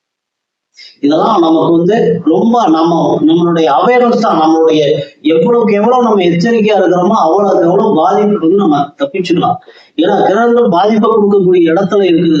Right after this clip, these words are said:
"எச்சரிக்கையா இருங்க" அப்படின்னு சொல்லுது. நம்ம அதுபடி எச்சரிக்கையா இருந்துட்டோம் அப்படின்னா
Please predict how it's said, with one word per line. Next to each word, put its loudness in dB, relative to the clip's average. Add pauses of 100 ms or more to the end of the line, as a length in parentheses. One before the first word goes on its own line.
(140)
"எச்சரிக்கையா -2
இருங்க" 0
அப்படின்னு 2
சொல்லுது. -2 (400)
நம்ம -2
அதுபடி 0
எச்சரிக்கையா 0
இருந்துட்டோம் 0
அப்படின்னா 0